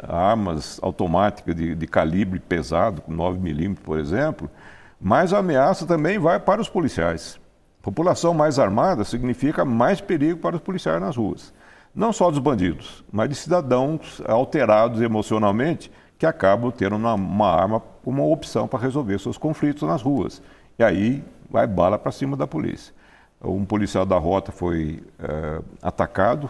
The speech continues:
e, e morto recentemente, nessa semana,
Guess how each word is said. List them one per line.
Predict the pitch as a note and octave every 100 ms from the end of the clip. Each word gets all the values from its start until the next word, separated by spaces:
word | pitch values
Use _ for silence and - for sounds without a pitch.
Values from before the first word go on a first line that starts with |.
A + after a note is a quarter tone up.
| -
e, | F2 - - - -
e | - D#2+
morto | E2+ F#2+ A#2+ B2 E2+
recentemente, | D#2 - F#2 - F2 A2+
nessa | G2 F2 F#2
semana, | - G2+ D3+ C#3+